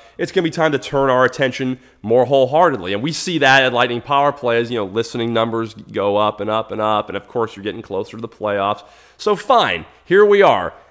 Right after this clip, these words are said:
The season starts now. And you could say that almost after every game. <laughs> Okay, the, the, the rest of the season starts right now. But now is the home stretch, even though it doesn't feel quite that way yet. There's still three full months to go until the end of the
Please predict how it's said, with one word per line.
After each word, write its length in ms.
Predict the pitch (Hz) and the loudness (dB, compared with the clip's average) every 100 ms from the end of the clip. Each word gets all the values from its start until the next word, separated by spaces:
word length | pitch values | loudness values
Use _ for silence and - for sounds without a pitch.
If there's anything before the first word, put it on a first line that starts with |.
| _ | _
The 100 | 131 | -8
season 520 | - 247 262 247 220 | -6 -2 -2 0 0
starts 480 | - - 190 185 - | 0 4 6 6 2
now. 440 | 139 143 113 85 | 0 2 0 -4
And 140 | - 214 | -4 -4
you 80 | |
could 140 | 240 170 | -4 -4
say 200 | - 202 | 2 4
that 120 | 170 | 6
almost 260 | 156 147 151 | 4 2 2
after 280 | 135 123 | 0 0
every 260 | 120 135 214 | 0 -2 -4
game. 340 | 143 123 160 135 | -2 0 0 -2
<laughs> 60 | 127 | -2
Okay, 200 | 131 101 | -2 -2
the, 140 | 107 | -8
the, 180 | 104 110 | -10 -10
the 180 | 98 110 | -6 0
rest 260 | 135 131 | 2 0
of 40 | 120 | -8
the 80 | |
season 340 | 120 131 120 117 | -8 -8 -8 -8
starts 340 | - 117 113 | -2 -2 0
right 240 | 113 113 85 | 0 0 2
now. 240 | 120 101 - - - _ | 0 0 -6 -20 -20 _
But 140 | 160 | -2
now 320 | 202 240 233 | 4 6 6
is 100 | 180 | 4
the 140 | 135 135 | 4 2
home 300 | 135 139 131 | 4 2 0
stretch, 460 | - 120 101 101 | -6 -2 0 0
even 140 | 160 147 | 0 4
though 120 | 135 | 4
it 40 | |
doesn't 260 | 123 117 110 | 4 0 -2
feel 260 | - 120 101 | -4 -2 -2
quite 340 | - 110 107 | 0 0 2
that 180 | 107 101 | 0 0
way 120 | 104 | 0
yet. 100 | 101 | 0
There's 140 | 95 | -4
still 440 | - 117 95 85 - _ _ _ - | -8 -4 -2 -4 -12 _ _ _ -8
three 600 | 127 135 127 107 85 _ _ _ _ _ _ | -4 0 0 -2 -6 _ _ _ _ _ _
full 460 | - - 165 139 | -12 4 6 6
months 320 | 120 120 120 | 4 2 0
to 100 | - | -6
go 300 | 120 117 113 | -2 2 2
until 240 | 107 120 110 | 0 -2 -2
the 160 | 98 | 0
end 200 | 104 117 | 0 2
of 160 | 101 92 | 0 -2
the 320 | 95 95 90 | -6 -6 -8